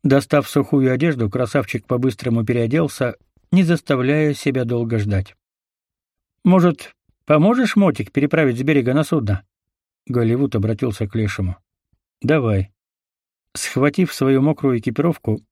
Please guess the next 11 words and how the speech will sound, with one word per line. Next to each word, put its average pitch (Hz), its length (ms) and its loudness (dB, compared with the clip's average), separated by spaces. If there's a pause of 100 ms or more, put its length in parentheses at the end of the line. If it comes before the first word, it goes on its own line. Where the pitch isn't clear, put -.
боец 127 480 0
насторожился. 123 920 -2 (360)
Снаружи 147 580 2
донесся 120 560 -2
визг. 107 420 -4 (800)
После 180 340 2
чего 156 280 0
нос 156 200 2
судна 165 320 0
слегка 147 440 -2
накренился. 139 800 -2